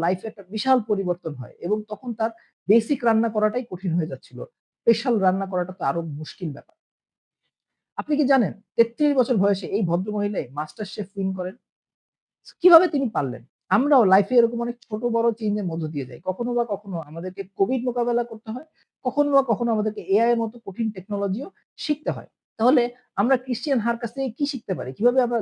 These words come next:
লাইফের এই চেঞ্জ গুলোকে অ্যাডপ্ট করব? So, ক্রিশ্চিয়ান হায়ার লাইফ থেকে আমি তিনটা জিনিস নিয়েছি যে তিনটা জিনিস আমাদেরকে হেল্প করতে পারে আমাদের চেঞ্জ অ্যাডপ্ট করার জন্য। So, প্রথমত ক্রিশ্চিয়ান হা যেটা করেছিলেন তিনি তার চেঞ্জ কে এমব্রেস করেছিলেন।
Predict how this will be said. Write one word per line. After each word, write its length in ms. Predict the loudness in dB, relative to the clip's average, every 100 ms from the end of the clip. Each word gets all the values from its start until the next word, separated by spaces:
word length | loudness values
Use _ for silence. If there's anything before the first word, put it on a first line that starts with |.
| 0
লাইফের 240 | -2 -2 -2
এই 60 | -2
চেঞ্জ 180 | 0 0 0
গুলোকে 220 | -4 -4
অ্যাডপ্ট 280 | -6 -6 -16
করব? 100 | _ _ _ -4
So, 160 | 4 4 4
ক্রিশ্চিয়ান 360 | -2 -2 2 0
হায়ার 220 | 4 4 4 2
লাইফ 160 | 0 -2
থেকে 180 | -10 -6 -6
আমি 100 | -6 -6
তিনটা 240 | -4 0 0
জিনিস 220 | 0 -2 -2
নিয়েছি 220 | -4 -4 -2
যে 60 | -2 -2
তিনটা 160 | -8 -6
জিনিস 120 | -6
আমাদেরকে 360 | -6 -8 -8 -10 -6
হেল্প 160 | -8 -10
করতে 180 | -20 -16
পারে 140 | -8 -8 -10 _ _
আমাদের 300 | 0 4 4 4
চেঞ্জ 160 | 0 -4 -4
অ্যাডপ্ট 260 | -10 -12 -14
করার 160 | -14 -16
জন্য। 160 | -20 _ _ _ _ _ -6
So, 60 | 0
প্রথমত 380 | 0 2 0 0 -4 -6 _ _ _ _
ক্রিশ্চিয়ান 340 | -2 2 2 4
হা 60 | 2
যেটা 160 | 0 -2 -2
করেছিলেন 400 | -4 -2 -4 -4 -2
তিনি 140 | -4 -2
তার 140 | -2 -2 -4 0
চেঞ্জ 220 | 2 2 -2
কে 80 | -8 0 2
এমব্রেস 320 | 4 2 -2 -6
করেছিলেন। 360 | -12 -12 _